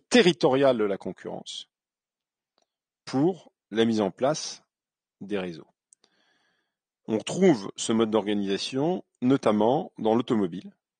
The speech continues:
ou encore dans les matériaux de construction. Alors, c'est le cas par exemple du secteur des vérandas, de la porte ou de la fenêtre.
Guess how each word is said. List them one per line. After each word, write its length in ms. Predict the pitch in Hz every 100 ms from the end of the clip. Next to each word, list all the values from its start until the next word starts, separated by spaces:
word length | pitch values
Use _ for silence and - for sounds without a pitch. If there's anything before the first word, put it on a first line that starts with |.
| _ _ _ -
ou 80 | 107
encore 260 | - 160
dans 100 | 131
les 60 | 107
matériaux 340 | 117 123 120
de 60 | 143
construction. 480 | 139 - 131 - - _ _ _ _ _
Alors, 160 | - -
c'est 100 | 82
le 60 |
cas 100 | 98
par 140 | 87 85
exemple 320 | 82 110 117
du 80 | -
secteur 340 | 85 - 101
des 80 | 92
vérandas, 600 | 92 87 85 85 92 113
de 80 | 95
la 100 | 85
porte 260 | - 110 101
ou 20 |
de 60 | 92
la 80 |
fenêtre. 340 | - - _